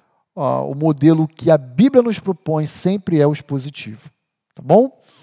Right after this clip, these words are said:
Feitas essas considerações, vamos orar. E então, ah, eu me despeço daqueles que estão nos visitando,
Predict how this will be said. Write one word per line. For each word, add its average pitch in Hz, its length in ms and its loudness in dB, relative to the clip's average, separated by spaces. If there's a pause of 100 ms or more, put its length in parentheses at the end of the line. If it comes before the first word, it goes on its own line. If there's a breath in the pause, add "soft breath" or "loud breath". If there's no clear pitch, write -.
(400 loud breath)
Feitas 254 420 6
essas 233 140 -6
considerações, 226 720 2
vamos 214 340 0
orar. 214 600 6 (400)
E 165 100 0
então, 196 540 2 (360 soft breath)
ah, 147 380 8
eu 160 80 6
me 170 100 -4
despeço 175 600 2
daqueles 165 320 2
que - 80 -8
estão 165 240 -4
nos 165 100 -2
visitando, 196 840 2